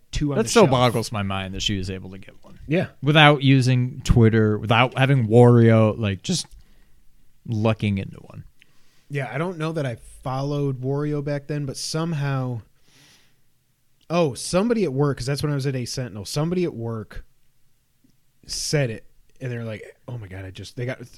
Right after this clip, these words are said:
Speaker 1: somebody d-, said some-, somebody knew somebody who knew somebody, whatever, and they were like, "Hey, they've got 'em at Target." And I was like,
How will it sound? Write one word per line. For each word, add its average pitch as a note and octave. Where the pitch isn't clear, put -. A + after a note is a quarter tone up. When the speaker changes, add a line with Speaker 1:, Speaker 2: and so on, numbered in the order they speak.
Speaker 1:
somebody G3
d-, C#3
said C#3+
some-, C3
somebody F3
knew D#3+
somebody C#3+
who C3
knew C3+
somebody, C3+
whatever, A#2+
and A2+
they A2
were G#2+
like, G#2
"Hey, D3
they've B2+
got D3+
'em C3+
at A#2+
Target." A#2+
And F#2+
I A2+
was G#2
like, F2+